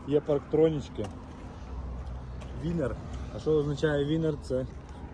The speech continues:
е, український дилер продавав. По салончику просто нова. Два підйомничка є, електрозеркала є.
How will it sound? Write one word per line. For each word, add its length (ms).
е, 460
український 640
дилер 400
продавав. 600
По 100
салончику 580
просто 420
нова. 380
Два 220
підйомничка 640
є, 180
електрозеркала 960
є. 240